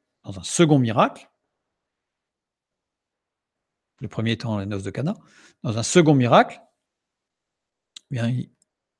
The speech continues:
on insiste. Du coup, forcément, je me suis dit, il faut s'arrêter quelques minutes là, pour voir, comprendre. Si le texte insiste, en plus, c'est qu'il y a vraiment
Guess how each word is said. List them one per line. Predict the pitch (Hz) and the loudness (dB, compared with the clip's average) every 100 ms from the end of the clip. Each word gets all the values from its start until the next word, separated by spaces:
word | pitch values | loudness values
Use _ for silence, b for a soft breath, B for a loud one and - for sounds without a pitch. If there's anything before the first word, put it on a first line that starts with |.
| _ _ _ | _ _ _
on | 147 | -2
insiste. | 127 - 101 - _ _ _ _ _ _ _ _ _ _ _ _ - 254 294 330 339 370 359 B B B B B B B B B - | -2 -4 -12 -16 _ _ _ _ _ _ _ _ _ _ _ _ -20 -20 -20 -20 -20 -20 _ B B B B B B B B B -14
Du | 117 | -2
coup, | 170 202 220 - - | 4 6 6 2 -12
forcément, | - 139 - 127 151 196 196 | -6 -4 -2 -2 0 0 -2
je | 156 | -6
me | |
suis | 131 143 | -10 -8
dit, | 131 | -8
il | 175 | -8
faut | 170 | -8
s'arrêter | 143 127 117 151 165 - _ _ _ _ | -8 -8 -6 -2 -2 -4 _ _ _ _
quelques | 151 127 | -8 -6
minutes | 123 117 151 - | -6 -6 -6 -6
là, | 110 117 - _ _ _ _ _ _ _ _ _ _ _ | -4 -4 -8 _ _ _ _ _ _ _ _ _ _ _
pour | - 101 | -12 -6
voir, | 117 151 170 - - | 2 4 2 -4 -12
comprendre. | 113 - 151 175 - - _ _ _ _ _ _ _ _ _ | -12 -4 -2 0 -4 -14 _ _ _ _ _ _ _ _ _
Si | - 190 | -2 0
le | 156 | 2
texte | 160 - | 0 0
insiste, | 123 - 208 139 | -6 -4 -4 -4
en | |
plus, | - 202 | -4 -6
c'est | - | -6
qu'il | 131 | -10
y | 92 | -10
a | |
vraiment | 107 135 165 196 - _ | -4 0 2 2 -4 _